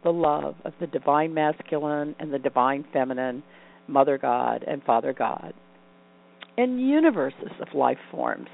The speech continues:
began to appear. Galaxies and solar systems and earths, waters, mountains, trees, flowers, animals, insects, birds, fish, and then eventually a form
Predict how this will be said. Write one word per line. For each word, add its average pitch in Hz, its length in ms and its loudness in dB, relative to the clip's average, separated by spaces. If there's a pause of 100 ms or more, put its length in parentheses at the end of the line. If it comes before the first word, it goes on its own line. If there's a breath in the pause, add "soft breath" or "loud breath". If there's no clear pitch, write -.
(160)
began 135 380 0 (100)
to 123 80 4
appear. 127 540 -2 (440 loud breath)
Galaxies 156 880 4
and - 100 -16 (240)
solar 185 260 6
systems 196 760 0
and - 220 -8
earths, 165 320 4 (1040)
waters, 160 560 6 (140)
mountains, 160 500 -2 (280)
trees, 226 520 -4 (180)
flowers, 202 560 6 (800 loud breath)
animals, 220 520 8 (140)
insects, 277 680 4 (260)
birds, 240 440 2 (640)
fish, 190 180 4 (960 soft breath)
and 226 140 -2
then 233 120 0
eventually 220 680 0
a 180 100 2 (160)
form 196 600 4